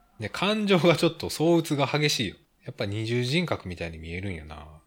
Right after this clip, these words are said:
全然握手するに至るまであんまり納得できんけどな。完全にやられたよじゃなくて、俺アホみたいにその、アホなのか、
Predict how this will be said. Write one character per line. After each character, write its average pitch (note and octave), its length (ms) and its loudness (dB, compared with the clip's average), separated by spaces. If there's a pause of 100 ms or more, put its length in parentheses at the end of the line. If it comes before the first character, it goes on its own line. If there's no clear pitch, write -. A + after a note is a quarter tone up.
全 E3+ 280 2
然 E3+ 320 0
握 F#3 300 2
手 B2 120 2
す - 180 -4
る A2 400 0
に G#2 120 -2
至 C#3 300 0
る D3 140 6
ま A#2+ 100 4
で F2 120 2
あ G#2+ 40 2
ん C3+ 120 0
ま C#3 100 4
り B2 100 0
納 C3+ 120 2
得 B2+ 320 -2
で A#2 80 2
き C#3+ 160 -4
ん - 20 -2
け G2+ 140 -4
ど E2 100 -12
な。 D#2+ 140 -16 (500)
完 C#3+ 300 -4
全 D3 240 0
に B2+ 260 -4
や A2+ 140 4
ら D#3 100 4
れ E3 100 4
た E3+ 140 2
よ A#2 140 2
じ F2+ 80 -6
ゃ - 20 -4
な E2 80 -8
く - 100 -18
て、 E2+ 300 -12 (320)
俺 C3 300 0
ア A#2+ 120 0
ホ G3+ 160 0
み G3 120 0
た G2+ 120 2
い F#2 60 -2
に F2 80 -10
そ F#2+ 140 -8
の、 F#2 220 -8 (380)
ア B2 120 2
ホ A#3 180 2
な A3 140 4
の B2 140 2
か、 F#2 520 2